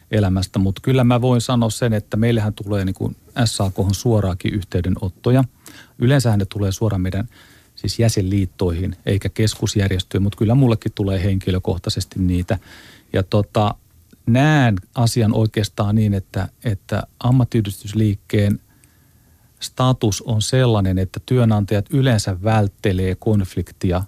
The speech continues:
ammattiyhdistysliikkeen kanssa. Se on niinku se arkikokemus siitä. Voin ottaa ihan konkreettisena esimerkkinä, että mun hyvä ystävä, joka itse asiassa on, on tota kauppatieteiden maisteri ja hän oli sitten yhdessä työpaikassa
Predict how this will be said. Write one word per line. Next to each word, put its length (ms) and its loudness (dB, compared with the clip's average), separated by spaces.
ammattiyhdistysliikkeen 1400 -2
kanssa. 440 -8
Se 140 -2
on 160 4
niinku 200 -2
se 220 -4
arkikokemus 1120 -2
siitä. 380 -14
Voin 120 2
ottaa 300 0
ihan 320 2
konkreettisena 640 0
esimerkkinä, 540 0
että 160 0
mun 100 2
hyvä 220 4
ystävä, 440 0
joka 280 0
itse 260 0
asiassa 300 0
on, 220 4
on 180 2
tota 240 0
kauppatieteiden 760 -2
maisteri 600 2
ja 100 2
hän 220 4
oli 160 2
sitten 340 -2
yhdessä 200 -2
työpaikassa 760 0